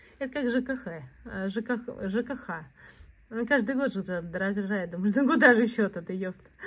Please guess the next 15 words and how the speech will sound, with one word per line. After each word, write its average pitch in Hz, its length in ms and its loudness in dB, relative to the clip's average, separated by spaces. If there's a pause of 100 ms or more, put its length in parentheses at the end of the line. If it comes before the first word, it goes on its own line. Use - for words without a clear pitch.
(440)
Тем 214 120 -2
более, 202 280 0
что 175 320 -10 (100)
сразу, 175 480 -10
да, 180 100 -8
на 175 80 -10
пятнадцать 175 420 -14
процентов. 196 580 -8 (3000)
Показать, 196 400 -4
что - 320 -14
замок 196 380 0 (180)
ра-, - 260 -6 (1120)
рабочий. 233 840 -2 (320)
Слышали 185 460 -8
звук? 262 340 -8